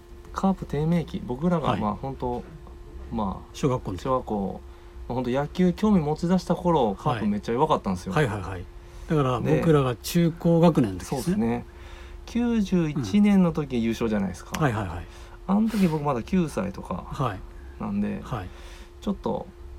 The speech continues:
Speaker 1: その、あんまり恩恵を受けてなくて、
Speaker 2: あと。ああ。
Speaker 1: その後ぐらいから、
Speaker 2: はいはい。
Speaker 1: まあ、野球習い始めたりとか、
Speaker 2: はいはいはい。
Speaker 1: なんで、正直ね、
Speaker 2: うん。
Speaker 1: はい、カープ好きだったんですけど、
Speaker 2: はい。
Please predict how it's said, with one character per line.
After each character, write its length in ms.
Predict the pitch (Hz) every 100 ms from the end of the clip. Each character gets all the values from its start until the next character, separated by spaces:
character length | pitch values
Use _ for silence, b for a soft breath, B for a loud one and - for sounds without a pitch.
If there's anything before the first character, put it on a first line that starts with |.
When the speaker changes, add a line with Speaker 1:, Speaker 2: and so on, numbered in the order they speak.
| - - -
Speaker 1:
そ 220 | - 151
の、 260 | 139 123 120
あ 80 | 135
ん 80 | 135
ま 100 | 156
り 60 |
恩 200 | 143 147 143
恵 80 |
を 40 | 139
受 160 | 135
け 20 | 92
て 80 |
な 140 | 90 90
く 120 | -
て、 120 | 92
Speaker 2:
あ 40 | -
と。 80 |
あ 180 | 117 95
あ。 20 | 92
Speaker 1:
そ 120 | 175
の 120 | 175
後 220 | 175 190
ぐ 100 | 202
ら 120 | 220
い 40 | 170
か 140 | 123
ら、 80 | 107
Speaker 2:
は 240 | 190 175
い 20 | 127
は 60 |
い。 40 | 107
Speaker 1:
ま 240 | 101 - -
あ、 40 |
野 100 | 131
球 220 | 127 127
習 240 | 117 120 117
い 40 |
始 200 | 117 117
め 80 | 107
た 100 | 98
り 60 | 92
と 80 |
か、 80 | -
Speaker 2:
は 60 | 101
い 80 | 90
は 60 |
い 40 | 85
は 100 | 85
い。 60 | - B B B B - 117
Speaker 1:
な 60 |
ん 120 | 107
で、 240 | 110 113 110 - - - - - - B B B B B B B -
正 160 | - 202
直 500 | 202 202 202 156 113
ね、 280 | 123 123 -
Speaker 2:
う 40 |
ん。 20 | 117
Speaker 1:
は 420 | 98 - 113 107
い、 20 |
カ 120 | - 208
ー 40 |
プ 120 | 165
好 0 |
き 180 | - 196
だ 120 | 185
っ 60 | 170
た 160 | 135
ん 60 | 120
で 80 | 101
す 80 | -
け 80 |
ど、 140 | 110 113
Speaker 2:
は 260 | 107
い。 40 | 110